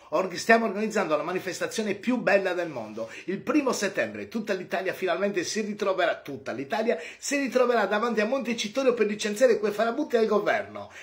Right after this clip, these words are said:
E vai, ragazzi, questa volta ce la facciamo. Però, però, però, c'è sempre un però.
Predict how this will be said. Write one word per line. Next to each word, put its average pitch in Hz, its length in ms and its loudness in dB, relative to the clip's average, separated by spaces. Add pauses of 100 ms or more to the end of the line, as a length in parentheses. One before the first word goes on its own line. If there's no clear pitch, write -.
E 262 320 6
vai, 175 320 8
ragazzi, 151 380 0
questa 135 220 -4
volta 151 220 -2
ce 127 140 -6
la 113 100 -2
facciamo. 101 640 -6
Però, 196 440 2
però, 95 240 -18
però, - 240 -14 (180)
c'è - 180 -12
sempre 76 340 -16
un 67 60 -20
però. 67 260 -14